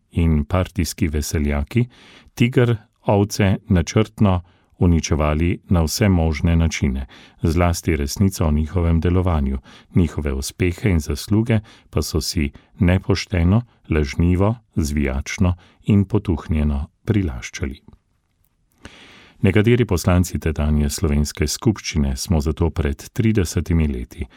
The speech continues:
leta devetnajststo enaindevetdeset, poskušali prekiniti to slovensko sramoto, slavljenje paktiranja, to je kolaboracije slovenskih komunistov z nacionalsocialisti,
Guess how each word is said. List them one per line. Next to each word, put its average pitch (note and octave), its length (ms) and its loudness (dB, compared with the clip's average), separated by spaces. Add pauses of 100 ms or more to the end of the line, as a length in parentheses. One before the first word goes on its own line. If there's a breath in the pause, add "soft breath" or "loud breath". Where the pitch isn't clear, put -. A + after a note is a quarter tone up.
(320 loud breath)
leta D#2 280 0
devetnajststo D#2 680 -2
enaindevetdeset, D2+ 960 0 (420 loud breath)
poskušali F#2+ 640 2
prekiniti E2 680 2
to D#2+ 180 0
slovensko D#2 680 0
sramoto, D2 720 -2 (260)
slavljenje E2+ 760 2
paktiranja, D2+ 880 0 (300 loud breath)
to - 120 0
je D2+ 180 2
kolaboracije E2+ 920 0
slovenskih D#2 760 -2
komunistov D#2+ 680 0 (460 loud breath)
z D2+ 160 2
nacionalsocialisti, F#2 1400 0